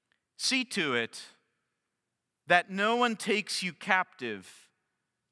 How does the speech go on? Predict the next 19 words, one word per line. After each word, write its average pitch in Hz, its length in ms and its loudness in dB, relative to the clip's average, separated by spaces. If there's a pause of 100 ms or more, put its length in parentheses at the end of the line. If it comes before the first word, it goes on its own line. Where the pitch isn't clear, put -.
(360)
through 196 220 0
philosophy 196 800 0
and 180 100 0
empty 185 360 -2
deception, 143 720 -4 (200)
according 214 460 2
to 208 140 -6
the 170 80 -2
tradition 220 600 -2
of 151 260 -4
men, 151 500 0 (220)
according 226 440 2
to 214 140 -4
the 175 240 -4
elementary 214 640 2
principles 190 640 -4
of 143 140 -2
the 143 80 -6
world, 127 680 -2